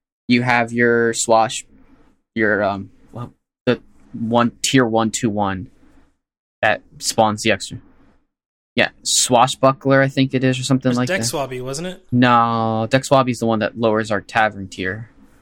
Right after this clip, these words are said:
Speaker 1: I think it's Swashbuckler, Swashbuckler, something like that. Um, it definitely worked with that card, but, I mean,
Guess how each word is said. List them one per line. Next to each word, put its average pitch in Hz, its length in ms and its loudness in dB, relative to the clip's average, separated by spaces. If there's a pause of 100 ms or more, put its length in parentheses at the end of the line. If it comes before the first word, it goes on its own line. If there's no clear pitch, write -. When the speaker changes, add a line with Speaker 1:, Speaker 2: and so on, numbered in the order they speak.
(1400)
Speaker 1:
I 147 40 -6
think 190 180 0
it's 147 120 0
Swashbuckler, 110 920 0
Swashbuckler, 120 880 0
something 117 320 -2
like 113 200 -2
that. 120 320 2 (760)
Um, 127 440 2 (960)
it 135 240 4 (260)
definitely 135 840 2 (800)
worked 135 220 4
with 117 160 -2
that 110 220 2
card, 254 320 0 (160)
but, 190 280 2 (840)
I 120 40 -4
mean, 110 440 -4